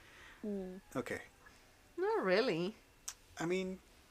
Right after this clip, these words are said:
Speaker 2: I don't know.
Speaker 3: If something went wrong, it would be the rescue attempt.
Speaker 2: Well, that's what I'm saying. That's too long. They wouldn't call the whole chapter. Like, the chapters are very The Jedi,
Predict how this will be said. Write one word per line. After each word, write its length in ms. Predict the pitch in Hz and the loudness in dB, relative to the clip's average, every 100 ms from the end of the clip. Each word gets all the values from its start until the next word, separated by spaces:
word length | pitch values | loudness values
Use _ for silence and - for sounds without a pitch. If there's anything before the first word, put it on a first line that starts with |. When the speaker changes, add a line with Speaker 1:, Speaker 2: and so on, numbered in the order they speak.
| - | -6
Speaker 2:
I 120 | 120 | -4
don't 100 | 92 | -4
know. 80 | 85 - - - | -8 -12 -10 -4
Speaker 3:
If 100 | 220 | 0
something 340 | - 254 294 | 2 2 2
went 200 | 233 220 | 2 2
wrong, 260 | 180 190 175 | 4 6 6
it 60 | 170 | 4
would 140 | 170 | 4
be 80 | 180 | 2
the 140 | 165 | 2
rescue 360 | 160 214 - 170 | 4 4 4 0
attempt. 460 | 151 190 165 - - - - - - - | 2 4 2 0 -6 -8 -20 -20 -20 6
Speaker 2:
Well, 120 | 175 | 8
that's 120 | 185 | 8
what 60 | 180 | 6
I'm 40 | |
saying. 200 | 160 214 | 4 4
That's 160 | 143 - | 4 4
too 160 | - 156 | 4 6
long. 240 | 165 123 | 6 4
They 80 | 110 | 6
wouldn't 180 | 151 139 | 4 8
call 160 | 147 | 6
the 60 | 139 | 6
whole 160 | 113 | 2
chapter. 420 | 113 135 - 98 98 | 0 0 0 -6 -2
Like, 140 | 127 123 | 0 4
the 60 | |
chapters 300 | 139 165 - | 6 6 6
are 40 | 135 | 10
very 220 | 143 135 | 12 12
The 360 | 95 110 110 107 - - | 8 2 2 2 -4 -2
Jedi, 300 | 113 101 87 | 0 0 -4